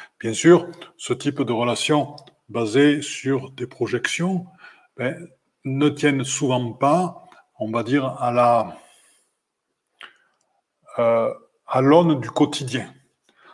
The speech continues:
Alors très souvent, il y a le cas des relations à distance ou des relations ponctuelles qui favorisent ce type de, de comportement et ce type de projection.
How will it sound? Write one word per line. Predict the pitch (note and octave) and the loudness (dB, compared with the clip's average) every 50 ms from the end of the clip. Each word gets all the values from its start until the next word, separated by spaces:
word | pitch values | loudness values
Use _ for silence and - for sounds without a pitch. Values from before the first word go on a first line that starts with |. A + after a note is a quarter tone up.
| _ _ - | _ _ -8
Alors | A#2 - | -8 -4
très | - - D#3 D3 | 0 0 0 0
souvent, | - - D3 C#3+ D#3+ F#3 F#3 F3 - - - - - _ - | 0 -2 0 2 2 2 2 0 -4 -12 -20 -20 -20 _ -10
il | B2 A#2 | -6 -4
y | A#2 | 0
a | B2 B2 | 0 0
le | A#2+ | 0
cas | - - D#3 D3 | 2 2 2 4
des | B2+ A#2 | 4 2
relations | G#2+ A2+ A#2+ B2+ A2 - - - D3+ D3 | 0 0 -2 -2 -2 -4 -4 -4 -4 -4
à | G2+ | -4
distance | F#2 B2+ C3 - - - D#3+ E3+ F#3+ F3 - - E3 D#3 - _ - | -4 -6 -8 -6 -2 0 0 0 0 0 -4 -6 -8 -12 -14 _ -12
ou | C3 B2 | -10 -6
des | A2+ A#2+ | -4 -4
relations | A#2 A#2+ A#2 A2+ - - - B2+ A2+ G#2+ | -4 -2 -4 -6 -6 -8 -8 -8 -8 -8
ponctuelles | - B2+ G#2 G#2 - - - D3 E3 F#3+ G3+ F#3 - - - - - - - - - _ - | -8 -8 -8 -8 -10 -6 -2 0 0 2 2 0 -2 -4 -6 -14 -20 -20 -20 -20 -20 _ -10
qui | - - C#3+ C#3+ C#3+ C#3+ C#3+ - - _ _ _ _ _ - | -2 2 4 4 4 2 0 -8 -18 _ _ _ _ _ -16
favorisent | - - - E3+ E3 D3 D#3+ C#3+ C3+ B2+ - - - - _ _ _ _ _ _ | -4 2 4 6 6 6 6 4 4 2 -2 -6 -12 -16 _ _ _ _ _ _
ce | - - - B2 | -16 -14 -10 -10
type | A#2 - - D3 - - B2+ | -10 -8 -8 -10 -10 -8 -10
de, | A#2 G2+ A2+ A2 G#2+ G#2+ | -8 -6 -6 -8 -8 -10
de | G#2+ - A#2+ | -12 -14 -12
comportement | - - C3 A#2+ G#2+ - B2 - - D3 C#3 D3+ E3+ F#3+ F#3+ F3+ C#3 | -8 -6 -6 -6 -6 -8 -8 -8 -8 -6 -2 -2 -2 -2 -2 -4 -6
et | C3+ C3 C3+ C#3+ | -4 -2 -2 -2
ce | C#3 - - B2+ | -2 -4 -6 -10
type | - - - B2 - C3 | -10 -12 -12 -10 -8 -6
de | A2+ A#2 | -6 -6
projection. | - - - A#2 - A#2 - - - - B2 - | -6 -6 -6 -6 -6 -6 -8 -8 -12 -12 -14 -18